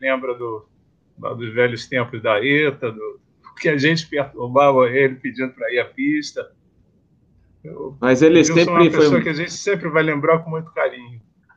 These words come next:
Speaker 2: É. Ô, Gilson, depois vou te mandar essa gravação aqui do episódio. Grande abraço pra você. E você ajudou bastante a galera aí da, da, da aviação, que hoje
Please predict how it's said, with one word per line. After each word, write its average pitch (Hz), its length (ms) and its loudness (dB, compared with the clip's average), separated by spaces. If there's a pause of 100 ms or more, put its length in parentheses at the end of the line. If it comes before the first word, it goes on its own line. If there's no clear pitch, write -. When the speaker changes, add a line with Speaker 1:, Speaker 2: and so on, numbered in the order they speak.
(280)
Speaker 2:
É. 113 320 2 (380)
Ô, 120 160 2
Gilson, 127 520 2 (140)
depois 117 360 -2
vou 135 120 0
te - 140 -8
mandar 123 360 2
essa 107 440 0
gravação 110 640 -2
aqui 113 160 -6
do 110 80 -2
episódio. 110 480 -2
Grande 127 480 0
abraço 113 340 0
pra 110 120 -6
você. 123 520 -2 (560)
E 110 360 0
você 113 680 0
ajudou 110 400 0
bastante 113 640 0
a 107 60 2
galera 104 440 4
aí 104 220 4
da, 92 240 -4 (540)
da, 95 380 -6
da 98 140 -4
aviação, 113 640 0
que - 140 -4
hoje 107 320 2